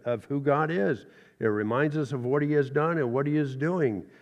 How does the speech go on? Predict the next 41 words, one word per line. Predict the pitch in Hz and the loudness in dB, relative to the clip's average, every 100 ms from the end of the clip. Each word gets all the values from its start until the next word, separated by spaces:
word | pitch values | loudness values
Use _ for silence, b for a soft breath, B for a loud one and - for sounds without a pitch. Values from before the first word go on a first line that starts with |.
| B - | B -4
It | 120 117 | -2 -2
reminds | 120 120 127 156 151 | -4 0 0 0 0
us | 156 143 | 0 0
of | 147 117 | -2 -2
what | 131 147 | 0 0
He's | 143 | -2
provided | - 139 127 139 156 165 | 0 -2 0 -2 -2 0
and | 147 120 | 0 0
what | 135 | 0
He's | 147 143 | -2 -4
promised. | - 160 175 190 107 85 - _ b b b b | -6 -2 0 0 -4 -8 -16 _ b b b b
It, | 123 120 | 0 2
it's | 131 127 | 0 -2
just | 143 151 - | -2 -4 0
that | 151 135 | -2 0
daily | 110 127 147 160 | 2 2 4 2
reminder. | 160 165 160 170 202 170 113 85 - B B - | 2 0 0 0 0 0 -2 -4 -10 B B -4
And | 120 120 | -2 2
we | 147 | 2
need, | 165 170 139 - - - - | 2 0 -2 -8 -20 -20 -8
we | 117 127 | -2 2
need | 160 165 139 | 4 4 4
that | 143 160 143 | 4 4 2
much | 135 151 - | 0 0 0
more | 147 160 | 2 2
than | 156 147 | 2 0
we | 151 | 2
need | 160 160 | 0 0
to | 156 | 2
know | 160 | 2
what's | 156 160 - | 2 -2 0
going | 151 156 | 0 2
on | 156 160 | 2 2
in | 156 | 0
Washington, | 147 151 160 151 156 | -2 -2 -2 -2 -2
D | 147 160 | 0 -2
C, | - 160 175 | -2 -2 0
or | 165 | 2
any | 156 160 | 2 0
place | 170 175 170 | 0 -2 -2
else. | 190 226 143 - - | -4 -4 -8 -14 -20